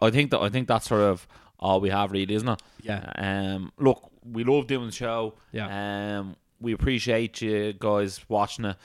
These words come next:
Speaker 1: Appreciate you giving, lending us your ears.
Speaker 2: Yeah.
Speaker 1: Uh, if you do enjoy the show,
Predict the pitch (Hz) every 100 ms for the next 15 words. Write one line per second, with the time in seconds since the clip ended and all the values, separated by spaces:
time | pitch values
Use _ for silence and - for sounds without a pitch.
0 | _ _ - 110 107 101 104 110 107 104
1 | 104 104 98 - 101 101 107 104 104 -
2 | - 104 95 98 98 98 101 101 - 104
3 | 104 143 135 120 131 117 139 120 117